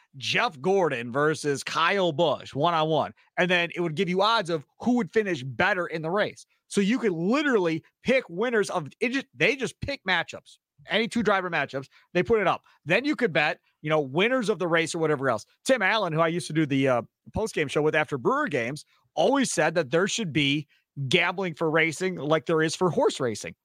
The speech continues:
Trifectas, superfectas, box and ones. Like, you should be able to do the same thing with race car drivers as you do with horses or greyhounds, uh, racing at the track. Now,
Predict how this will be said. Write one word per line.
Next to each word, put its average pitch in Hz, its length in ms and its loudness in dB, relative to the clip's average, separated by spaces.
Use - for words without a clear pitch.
Trifectas, 160 680 0
superfectas, 139 840 -2
box 180 300 0
and 170 100 0
ones. 143 320 0
Like, 147 100 0
you 226 80 6
should 240 140 0
be 247 40 2
able 208 100 4
to 175 60 -2
do 190 80 4
the 165 60 4
same 220 320 2
thing 185 140 0
with 147 100 0
race 208 240 2
car 143 220 2
drivers 127 420 0
as 156 240 2
you 185 140 0
do 165 120 4
with 151 160 0
horses 151 600 0
or 143 120 2
greyhounds, 143 640 0
uh, 135 260 4
racing 170 500 0
at 147 160 0
the 156 80 -6
track. 165 380 0
Now, 147 240 2